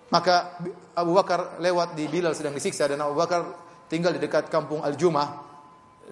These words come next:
rumahnya majikannya Abu Bakar, yaitu Umayyah bin Khalaf Al-Jumahi, sedang menyiksa Abu Bakar. Maka, eh, menyiksa apa? Bilal.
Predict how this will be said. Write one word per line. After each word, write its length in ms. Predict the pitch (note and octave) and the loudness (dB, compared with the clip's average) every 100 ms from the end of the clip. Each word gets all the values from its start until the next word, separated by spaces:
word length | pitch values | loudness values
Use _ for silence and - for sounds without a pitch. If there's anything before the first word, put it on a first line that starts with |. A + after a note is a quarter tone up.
| C#3 | -8
rumahnya 720 | D#3 D3+ C#3 D3 C#3 C3 - | -2 0 0 -2 -2 -6 -8
majikannya 480 | C#3+ C3+ C3+ C#3+ C#3+ | -4 -4 -4 -2 0
Abu 80 | D3 | 2
Bakar, 240 | D#3+ C#3+ C3 | 2 2 -2
yaitu 320 | C3 C#3 C3+ - - - | -4 -6 -8 -12 -20 -4
Umayyah 320 | D3 D#3+ D#3 D3 | 0 4 4 2
bin 160 | C3+ | 0
Khalaf 240 | D3+ D#3 C#3 | 2 2 0
Al-Jumahi, 560 | C#3 D3+ E3 D3 G#3+ - - - - - - | -2 0 2 2 -2 -6 -18 -20 -20 -20 -6
sedang 320 | - F#3+ F#3+ | 4 4 6
menyiksa 320 | A3 A#3+ B3 | 4 4 6
Abu 160 | A#3 B3 | 8 8
Bakar. 320 | A#3+ F#3+ F#3 - - - _ _ _ _ _ _ _ | 6 4 0 -10 -20 -20 _ _ _ _ _ _ _
Maka, 560 | E3 D#3+ E3 C#3+ - - - - - | -4 2 2 2 -4 -16 -20 -20 -12
eh, 320 | - D#3 D3+ | -6 0 0
menyiksa 320 | E3+ E3 E3+ A3 | 2 2 4 4
apa? 160 | F#3 | 2
Bilal. 240 | E3+ D#3 | 4 4